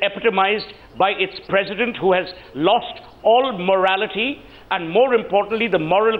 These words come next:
courage to be the president of India's most beloved sport. That is the reality. You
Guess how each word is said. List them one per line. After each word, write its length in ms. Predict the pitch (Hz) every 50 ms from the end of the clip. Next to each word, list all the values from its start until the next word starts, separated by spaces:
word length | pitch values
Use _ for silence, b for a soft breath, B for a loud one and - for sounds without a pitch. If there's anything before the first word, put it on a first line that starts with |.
| - -
courage 300 | 170 185 190 214 226 - - - B B B B B
to 100 | - 196
be 240 | 135 117 220 226 220
the 100 | 180 196 - -
president 480 | 175 196 196 196 180 165 208 214 208 - B B B B B B
of 100 | 190 180 -
India's 360 | 196 208 202 190 196 190 165 -
most 440 | 147 180 196 208 196 - - - 117
beloved 400 | 113 175 165 160 175 175 180 175 175 -
sport. 400 | - - - 180 185 160 - - B B B B B B -
That 320 | 190 208 - - - - -
is 120 | 202 185 139 120
the 120 | 175 175
reality. 640 | 160 170 175 175 170 165 165 165 165 151 135 92 - - - B B B B B B B B B B
You 180 | 131 190 240